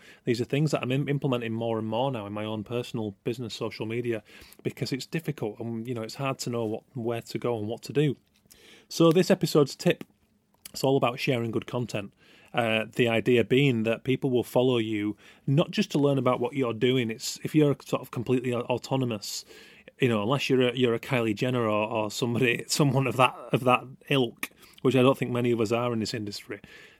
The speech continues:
people wanna a little bit more than just what you're up to and what, you know, what your latest job is. If you're just constantly churning out, "Oh, this is my latest illustration, this is my latest piece of design," people are gonna switch off quite quick. So it's about being a little bit more lateral and a bit more inventive about what you share.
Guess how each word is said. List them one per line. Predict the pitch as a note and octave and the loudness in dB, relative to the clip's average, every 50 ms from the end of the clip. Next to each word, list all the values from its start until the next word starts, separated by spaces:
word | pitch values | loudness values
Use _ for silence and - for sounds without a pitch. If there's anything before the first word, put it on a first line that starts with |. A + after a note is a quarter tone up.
| _ _ | _ _
people | - D#3 E3+ - E3 E3 | 2 2 4 4 4 2
wanna | C#3 C#3 C#3 C3+ C3+ B2+ A#2 _ _ _ _ _ _ _ _ _ _ _ _ _ - | 2 2 2 2 2 0 -2 _ _ _ _ _ _ _ _ _ _ _ _ _ -2
a | - | 2
little | D3+ F3 E3 E3 | 4 4 4 4
bit | - E3+ D3+ | 2 0 0
more | D3 D3+ D3+ D3 C3 | 2 0 2 2 0
than | B2 A#2 G#2+ | 0 -2 0
just | - C3+ A#2 - - _ _ _ - | 0 0 0 -2 -6 _ _ _ -10
what | - A2 G#2 A#2 A#2 - - | -10 -4 0 -2 -2 0 0
you're | B2+ A#2 A#2 | -2 -2 -2
up | A2 _ | -2 _
to | - - A2 | -6 -6 -6
and | G#2 G2 | -6 -6
what, | G#2+ A#2 A2 - | -8 -10 -10 -8
you | C#3 A#2 | -6 -6
know, | A2+ G#2 G2+ | -4 -4 -4
what | G#2+ A#2+ - | -4 -4 -4
your | A#2+ A#2 | -4 -4
latest | A#2 A#2 A#2 A#2+ - - | -2 -4 -6 -6 -10 -6
job | - C3+ A#2+ A2+ A#2+ | -4 -4 -4 -2 -4
is. | G#2 G2+ - _ - - - | -6 -6 -8 _ -20 -20 -6
If | - | 0
you're | E3 F3 | 0 0
just | E3+ - | 0 0
constantly | - D3+ C#3+ - - C3+ A#2 A2+ A2+ G#2+ G2+ _ - - _ _ _ - _ _ | 0 0 0 0 -2 -6 -4 -4 -4 -4 -6 _ -20 -20 _ _ _ -20 _ _
churning | - - - C#3+ C3 B2+ B2 A#2+ | -8 0 2 2 2 2 0 -2
out, | A#2+ A#2 A#2 - | -2 -2 -2 -2
"Oh, | C#3 C3+ B2+ | -2 -2 0
this | A#2+ G2+ - | -2 -4 -6
is | B2+ | -4
my | A#2+ A#2 | -4 -2
latest | A#2 A2+ A#2 A#2+ A#2 A2+ - - | -2 0 -2 -2 -2 -4 -6 -4
illustration, | A#2 A#2 A2 - - B2 A#2+ A2+ - - A2+ A2 | -4 -4 -4 -4 -4 -4 -2 -2 -4 -6 -6 -6
this | G#2+ - - | -8 -10 -10
is | - | -8
my | B2 A#2 | -6 -6
latest | A2+ A2+ A#2 A#2 A#2 - | -4 -4 -4 -6 -6 -6
piece | - B2 A#2 - | -6 -6 -4 -4
of | A#2+ | -4
design," | G#2+ B2 A2+ B2 B2 A#2+ A#2 G#2+ G2 - _ - | -4 -2 -2 0 0 -2 -2 -6 -8 -12 _ -6
people | - D#3 F3 - F#3 | -2 -2 0 0 0
are | C#3+ | -2
gonna | A#2+ G#2+ | -2 -4
switch | - - A#2 - - - | -4 -6 -10 -10 -8 -10
off | A2 - - | -10 -10 -8
quite | - A#2+ G#2+ A2+ - | -8 -8 -6 -6 -4
quick. | - D3 B2 - - - - - - - - _ | -4 -4 -4 -4 -6 -16 -20 -20 -20 -20 -20 _
So | - - D3 | -6 -2 -2
it's | C#3 C3+ - | -2 -2 -2
about | C#3+ - D3+ D#3+ D3 - | 0 2 2 2 4 2
being | D#3+ D3+ C#3+ | 2 2 4
a | C#3 | 4
little | C3 D3 - D3 | 2 2 0 2
bit | - D3+ C#3+ | 0 0 0
more | C#3 C3 C3 B2 | 0 0 0 0
lateral | B2+ B2+ A2+ - - - A#2 A2 | 0 -2 -2 -4 -6 -4 -4 -4
and | G#2+ | -4
a | G2+ | -2
bit | A2 C3 B2 | -4 -4 -4
more | C3 A#2+ A#2 A#2 | -2 -6 -4 -4
inventive | A#2 G#2+ G#2 A#2 B2 A2+ - B2+ A2+ | -4 -4 -4 -4 -4 -4 -6 -8 -6
about | G#2 A2+ G#2+ A2 | -2 -2 -2 0
what | A#2 A#2+ - | -2 -4 -4
you | A#2+ A2 A#2+ | -4 -8 -8
share. | - - D3 C#3 C3+ A#2 - | -4 0 0 2 2 0 -2